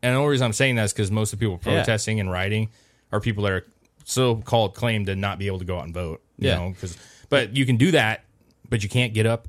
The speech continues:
Speaker 1: and get off your ass and go down to a booth and vote like
Speaker 2: Not
Speaker 1: we've
Speaker 2: only
Speaker 1: always
Speaker 2: that,
Speaker 1: done.
Speaker 2: not only that, but you can go to a damn grocery store, dude, where, like we talked about it, people picking up heads of broccoli with their hands.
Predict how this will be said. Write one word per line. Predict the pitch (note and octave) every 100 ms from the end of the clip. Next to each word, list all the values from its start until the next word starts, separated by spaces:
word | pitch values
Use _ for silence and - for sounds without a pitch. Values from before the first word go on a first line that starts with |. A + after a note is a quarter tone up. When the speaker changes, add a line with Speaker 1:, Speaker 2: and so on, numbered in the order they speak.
| -
Speaker 1:
and | F#2+
get | G2+
off | G#2+ A#2
your | B2
ass | G2+ F2+ - -
and | G#2 G#2
go | G#2
down | G2 F#2+
to | F#2
a | F2+
booth | F2+ F2+
and | F2 D#2+
vote | F#2 E2
like | D2+
Speaker 2:
Not | G#2+ B2
Speaker 1:
we've | C3+
Speaker 2:
only | G#2+
Speaker 1:
always | G2 C3 -
Speaker 2:
that, |
Speaker 1:
done. | D2 C2+
Speaker 2:
not | A2 A#2+
only | C#3+ G#2
that, | B2 G#2
but | E2
you | G2
can | F#2+ F2
go | G#2
to | G2+
a |
damn | E2 G2 G#2
grocery | E2 G#2+ -
store, | G2 D2+
dude, | A#1 C#2 G2 - - -
where, | G2 G2
like | F#2+ G2
we | G#2
talked | G#2+ B2+ F#2+
about | E2 D2
it, |
people | E2 G2 F#2 - -
picking | - G#2+ G#2+
up | A2
heads | - A2 G#2+
of | G2
broccoli | A#2 A#2 F#2+
with | E2+
their | F2 F#2+
hands. | B2 A#2+ E2+ B1+